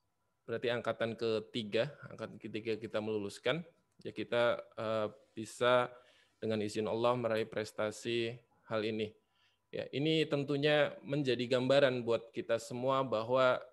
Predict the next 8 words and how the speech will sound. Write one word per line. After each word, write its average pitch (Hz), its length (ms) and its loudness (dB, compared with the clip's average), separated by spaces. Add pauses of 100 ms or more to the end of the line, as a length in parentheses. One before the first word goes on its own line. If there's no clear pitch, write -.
(340)
sekolah 139 480 2
kita 139 560 2 (1120)
tidak 107 320 -2
hanya 131 240 2
fokus 135 500 -4
di, 131 460 -2 (1800)
apa 117 180 -4
namanya, 120 540 0